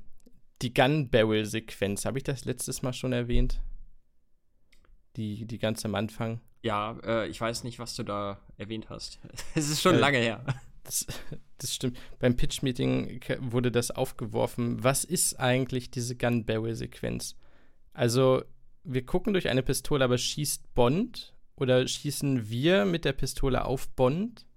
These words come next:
Speaker 1: Warum blutet die Pistole von innen? Was, was ist der Hintergrund dieser Szenerie?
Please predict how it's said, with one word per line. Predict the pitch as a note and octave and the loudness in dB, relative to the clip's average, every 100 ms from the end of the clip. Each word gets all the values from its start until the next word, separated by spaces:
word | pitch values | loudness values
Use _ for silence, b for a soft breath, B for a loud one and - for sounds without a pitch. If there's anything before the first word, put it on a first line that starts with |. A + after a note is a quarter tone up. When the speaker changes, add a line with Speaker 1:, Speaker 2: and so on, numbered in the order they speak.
| - - - - - - | -20 -20 -20 -20 -20 -2
Speaker 1:
Warum | A#2+ B2 D#3 B2 | 2 4 2 2
blutet | F3+ D3+ C#3 | 0 -2 -8
die | |
Pistole | C3+ C3+ - D3 | -6 -4 -2 -2
von | C#3 B2 | -2 -2
innen? | B2+ C3 A#2 - - - - - - | 0 0 -2 -6 -16 -18 -20 -16 -12
Was, | - B2+ D3+ | 0 2 2
was | C3 D3+ F3 | 2 2 2
ist | E3 - - | -2 -4 0
der | C#3+ | 2
Hintergrund | B2+ E3+ G3 D#3 D#3+ D#3+ D3+ | 4 4 2 2 0 -2 -2
dieser | D3 C#3 C3+ | -4 0 0
Szenerie? | - C3+ C3 B2+ B2 A2 | 0 0 0 -2 -4 -4